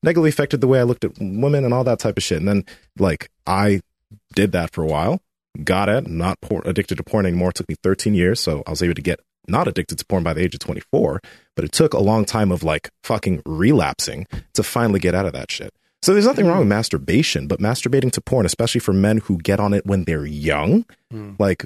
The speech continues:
Speaker 1: w-, if you're eleven fucking years old and you're seeing people doing shit on a screen, that's not normal. And then if you,
Speaker 2: Yeah.
Speaker 1: that's like your, yeah, that's not normal. So that's what that whole movement's about, not just not jerking off. No.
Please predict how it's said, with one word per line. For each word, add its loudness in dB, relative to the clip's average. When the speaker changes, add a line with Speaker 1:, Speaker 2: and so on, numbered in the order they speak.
Speaker 1:
w-, -10
if -6
you're 0
eleven 2
fucking -2
years 0
old 4
and -2
you're -4
seeing -2
people -2
doing 2
shit -2
on 0
a -6
screen, 0
that's -4
not -4
normal. -4
And 0
then 2
if -6
you, 2
Speaker 2:
Yeah. 2
Speaker 1:
that's -2
like -4
your, -4
yeah, -4
that's -12
not -12
normal. -6
So 2
that's 0
what 0
that -2
whole 2
movement's 0
about, -8
not 0
just -4
not -6
jerking -12
off. -20
No. -16